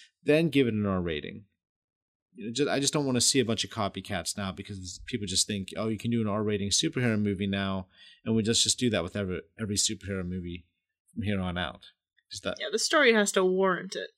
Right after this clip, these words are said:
Speaker 1: Right, and this did. But 'cause you gotta remember something, this Wolverine is the Wolverine that fans have wanted for a long time.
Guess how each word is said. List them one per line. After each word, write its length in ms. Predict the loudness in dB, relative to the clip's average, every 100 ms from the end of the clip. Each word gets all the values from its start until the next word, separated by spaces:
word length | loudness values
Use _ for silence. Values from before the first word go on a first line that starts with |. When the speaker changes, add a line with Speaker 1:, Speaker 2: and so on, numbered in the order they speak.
| 4
Speaker 1:
Right, 240 | 4 6
and 180 | 6 8
this 160 | 8 6
did. 400 | 6 6 6 0 _ -20 -20 _ _ _ _ _ _ _ -6
But 140 | -2
'cause 100 | 6
you 60 | 8
gotta 80 |
remember 220 | 8 6 6
something, 400 | 4 4 0 4
this 400 | 4 6 4 2
Wolverine 760 | 0 2 4 6 4 2 -2 -10 _ _ _ _ _ _ _ _ _ _
is 160 | 4 6
the 80 |
Wolverine 480 | 8 6 6 6 6
that 240 | 6 2 -2 _ _ _ _
fans 400 | 2 6 6 4
have 160 | 4
wanted 280 | 4 4 2
for 160 | 0 0
a 60 |
long 300 | 2 2 0
time. 420 | -2 -6 -6 -10